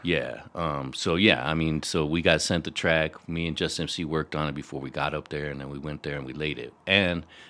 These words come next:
then once we got there, what he did is he did, he got two groups together to do a song.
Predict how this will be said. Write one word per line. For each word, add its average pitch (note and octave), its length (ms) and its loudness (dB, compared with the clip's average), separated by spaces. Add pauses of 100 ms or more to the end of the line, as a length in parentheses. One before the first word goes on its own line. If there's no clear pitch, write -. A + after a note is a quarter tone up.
(120)
then G2+ 260 4
once F2+ 220 2
we E2 80 -2
got G2+ 320 4
there, D#2+ 260 2 (200)
what D#2 180 0
he D#2+ 120 -4
did F2 300 2
is D2+ 180 -4
he D2 360 -6
did, D#2+ 220 -2
he D#2 140 -4
got D2+ 280 -2
two F#2 180 0
groups F2 300 -2
together D#2+ 360 -2
to - 140 -12
do D2+ 140 -8
a C#2 60 -8
song. A2+ 400 -4